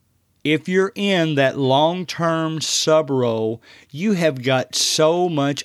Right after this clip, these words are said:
opportunity to build those relationships. Use that extra time. Get them through class. Here's my ideas, okay?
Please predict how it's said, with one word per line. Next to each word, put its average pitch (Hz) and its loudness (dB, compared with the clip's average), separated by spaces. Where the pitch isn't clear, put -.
opportunity 131 0
to 117 -6
build 123 0
those 113 0
relationships. 107 -4
Use 147 0
that 151 2
extra 143 -2
time. 113 -2
Get 185 -2
them 196 0
through 190 -2
class. 127 -2
Here's 247 0
my 214 2
ideas, 120 -2
okay? 190 0